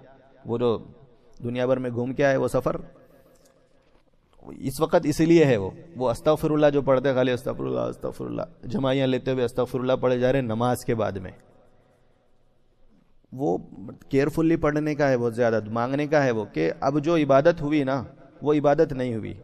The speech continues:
عبادت کے جیسا کچھ ہم کر لیے ابھی، ابھی جو ہم کرے، وہ عبادت کے جیسا ہم ابھی کچھ کرے،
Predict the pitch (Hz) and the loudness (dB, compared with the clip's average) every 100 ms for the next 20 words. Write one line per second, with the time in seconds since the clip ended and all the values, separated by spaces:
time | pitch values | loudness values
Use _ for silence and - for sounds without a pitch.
0 | - 123 131 151 151 156 127 127 160 170 | -8 0 2 2 0 0 2 2 2 0
1 | 156 127 131 123 107 110 113 90 85 82 | -4 -4 -2 -2 0 0 -2 -4 -10 -14
2 | - _ _ _ _ _ - 107 131 127 | -20 _ _ _ _ _ -12 -6 -2 -2
3 | 123 123 123 123 190 - - - _ _ | -2 0 0 2 -2 -6 -18 -20 _ _
4 | _ _ _ - 131 151 139 147 175 220 | _ _ _ -6 -2 0 2 2 2 0
5 | 175 151 151 202 170 147 147 170 160 - | 4 4 4 2 2 0 -2 -4 -6 -2
6 | 123 120 | 0 0